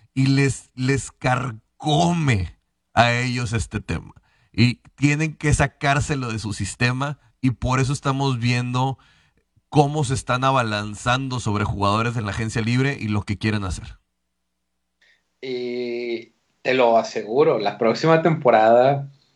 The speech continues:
Speaker 2: Jacob deGrom va a jugar con los Dodgers.
Speaker 1: No, no, no, ya te dije que se va a Boston. <laughs>
Speaker 2: Va a jugar en los Dodgers, va a jugar en los Dodgers, porque este Showtime, si no ganan, van por más,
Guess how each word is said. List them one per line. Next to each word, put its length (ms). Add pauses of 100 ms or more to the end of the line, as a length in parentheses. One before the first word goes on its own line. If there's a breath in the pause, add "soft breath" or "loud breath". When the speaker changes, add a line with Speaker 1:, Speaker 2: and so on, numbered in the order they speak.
(680)
Speaker 2:
Jacob 400
deGrom 420
va 60
a 40
jugar 360
con 120
los 180
Dodgers. 520
Speaker 1:
No, 280
no, 120
no, 180
ya 140
te 140
dije 140
que 120
se 100
va 80
a 40
Boston. 380 (380 soft breath)
<laughs> 1200
Speaker 2:
Va 120
a 20
jugar 440
en 180
los 220
Dodgers, 460
va 100
a 20
jugar 260
en 100
los 160
Dodgers, 400 (320 loud breath)
porque 880
este 380
Showtime, 840
si 220
no 260
ganan, 680
van 300
por 200
más, 540